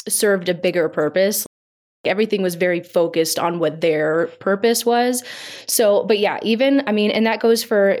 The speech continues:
depending on who you hire for your branding, you know, you really need to gel with them and make sure that their style and their values also align with yours.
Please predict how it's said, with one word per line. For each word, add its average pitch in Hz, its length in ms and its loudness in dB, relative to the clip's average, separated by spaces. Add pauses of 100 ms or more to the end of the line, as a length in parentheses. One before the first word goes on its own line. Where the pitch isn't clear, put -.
(160)
depending 202 360 -2
on 190 80 0
who 196 140 -2
you 196 180 0
hire 190 360 0
for 180 120 -6
your 170 180 0
branding, 165 580 0
you 175 160 0
know, 170 160 0
you 185 200 -2
really 175 240 2
need 175 260 -2
to 175 320 0
gel 170 260 0
with 180 140 0
them 170 180 0
and 170 120 -4
make 170 160 -2
sure - 160 -4
that 175 160 0
their 170 140 0
style 170 580 0
and 170 200 -2
their 165 200 0
values 175 500 -2
also 165 480 0
align 156 320 0
with 160 140 -4
yours. 165 320 0